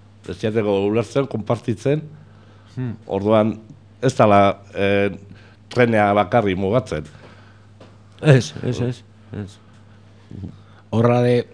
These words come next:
Speaker 3: baita ere, bueno, en, kontutan hartu behar da, zuen antolatzeko forma ere bai, ez? En, ja, ina iziten taldian. Osea,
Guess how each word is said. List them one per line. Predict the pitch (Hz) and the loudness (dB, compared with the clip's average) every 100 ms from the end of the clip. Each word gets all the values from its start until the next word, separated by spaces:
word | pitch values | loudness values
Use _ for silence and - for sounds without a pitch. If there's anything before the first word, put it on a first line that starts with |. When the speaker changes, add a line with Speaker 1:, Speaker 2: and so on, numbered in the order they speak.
| - | -16
Speaker 3:
baita | 80 104 117 | -10 -6 -2
ere, | 113 | -2
bueno, | 92 85 | -2 -2
en, | 82 85 85 | -4 -4 -6
kontutan | 82 101 104 | -4 -4 -4
hartu | 101 | -4
behar | 110 113 | -4 -2
da, | 117 110 - - - - - - - - - - | -4 -6 -10 -20 -20 -20 -20 -20 -20 -20 -20 -20
zuen | - - 101 | -18 -8 -4
antolatzeko | 98 95 120 123 113 110 113 | -4 -4 0 0 0 -2 -2
forma | - 104 98 78 | -2 -2 -2 -4
ere | 67 | -6
bai, | 62 - | -8 -8
ez? | - - - - | -10 -12 -16 -14
En, | 90 90 90 87 85 80 78 - - - - | -8 -6 -6 -6 -8 -10 -12 -18 -20 -20 -20
ja, | 85 95 98 | -8 -6 -4
ina | 101 110 | -4 -4
iziten | 101 101 104 120 113 - - | -4 -8 -6 -6 -8 -14 -20
taldian. | - 104 101 87 85 73 - - - - - | -8 -4 -4 -4 -6 -10 -18 -20 -20 -20 -20
Osea, | - 92 87 | -16 -10 -8